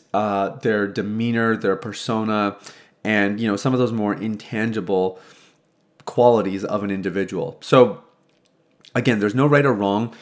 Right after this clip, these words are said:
It's a complicated issue. Um, but I think when we're talking about, you know, when does innocent attraction cross the line? The reason I'm prefacing all of it with,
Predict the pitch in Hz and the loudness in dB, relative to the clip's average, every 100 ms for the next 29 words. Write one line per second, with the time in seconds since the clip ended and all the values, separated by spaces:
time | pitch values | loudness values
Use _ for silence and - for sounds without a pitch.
0 | - _ - 131 - 147 160 151 131 113 | -20 _ -6 -6 -2 -2 -2 -2 -2 -2
1 | 101 107 - 90 87 - - - - 107 | -4 -6 -4 -4 -6 -14 -20 -6 0 0
2 | 101 131 - 143 165 170 170 147 147 196 | 0 0 0 0 -2 -2 0 0 0 -2
3 | 226 170 117 113 104 127 127 - 120 120 | 0 0 0 -2 0 0 -2 -2 -4 -4
4 | 117 101 123 107 - 104 104 101 101 104 | -6 -4 0 -2 -2 -4 -2 -2 -4 -2
5 | 101 92 113 175 208 131 - - 131 139 | -2 -2 -2 0 0 -2 -4 -2 -2 -2
6 | 135 117 - - 113 110 98 95 98 98 | -4 -4 -6 -6 -2 -2 -2 -2 0 -2